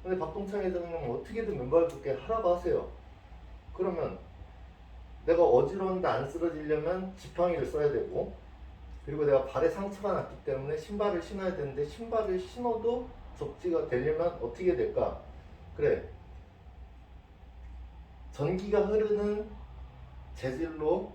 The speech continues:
이거 알루미늄인데, 예, 알루미늄으로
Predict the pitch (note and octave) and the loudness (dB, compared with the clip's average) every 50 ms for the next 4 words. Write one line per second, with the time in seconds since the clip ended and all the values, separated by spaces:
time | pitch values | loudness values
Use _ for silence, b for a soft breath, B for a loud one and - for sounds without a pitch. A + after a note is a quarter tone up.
0 | - - A#2 A#2+ A#2+ G#2+ - A2 D3 D3 D#3 D3 C#3 B2+ B2+ A#2+ G#2+ G#2 G2+ A#2+ | -10 -6 -2 0 2 2 2 0 0 -2 -2 -4 -4 -4 -4 -6 -4 0 2 2
1 | - - - - - - - - - - - - - - - - G#2+ A#2+ B2+ D3 | 2 2 0 -8 -12 -16 -14 -10 -8 -8 -8 -8 -12 -14 -12 -6 -4 -4 -2 -2
2 | D#3 D#3+ D#3 D#3 D3+ D3+ D3 C#3+ C3+ - - C3 C3+ C3+ D#3 F#3 G#3+ - - - | -4 -4 -6 -4 -4 -2 -2 -2 -4 -6 -8 -8 -2 2 4 6 6 4 4 0